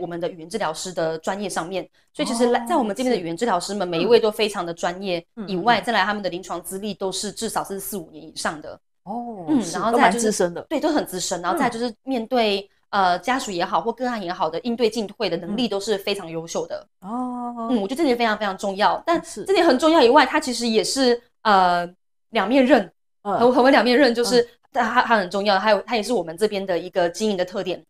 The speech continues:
Speaker 1: 但
Speaker 2: 对。
Speaker 1: 它也是我们很难经营的一块。因为其实在彰化这样子的一个城市，要找到很，
Speaker 2: 嗯。
Speaker 1: 要找到语言治疗师其实就已经很困难了。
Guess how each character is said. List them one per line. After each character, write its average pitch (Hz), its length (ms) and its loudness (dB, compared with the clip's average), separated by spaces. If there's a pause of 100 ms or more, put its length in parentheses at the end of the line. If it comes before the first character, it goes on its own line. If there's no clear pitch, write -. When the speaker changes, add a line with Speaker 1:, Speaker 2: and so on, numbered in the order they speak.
(160)
Speaker 1:
但 240 180 2
Speaker 2:
对。 - 80 -12 (160)
Speaker 1:
它 269 140 0
也 226 120 4
是 240 220 0
我 196 140 -2
们 185 100 -6
很 180 200 -2
难 160 140 -4
经 233 140 2
营 190 100 0
的 165 80 -4
一 160 100 -8
块。 180 300 -2 (220)
因 254 120 -2
为 269 100 4
其 226 140 -4
实 214 180 -4
在 233 220 2
彰 240 220 -4
化 240 140 0
这 240 120 -4
样 226 80 -2
子 180 100 -14
的 180 100 -4
一 170 60 -2
个 175 80 0
城 170 200 -8
市， 214 220 -6
要 214 180 0
找 160 240 -4
到 180 340 2 (260)
很， 214 160 0
Speaker 2:
嗯。 170 280 -2
Speaker 1:
要 269 80 -2
找 240 60 2
到 240 60 4
语 247 80 2
言 196 80 -2
治 202 80 -2
疗 214 80 4
师 214 100 -4
其 208 100 -8
实 185 40 -8
就 233 80 -2
已 196 40 -2
经 196 80 -12
很 165 80 -18
困 196 140 -6
难 151 160 -16
了。 110 160 -18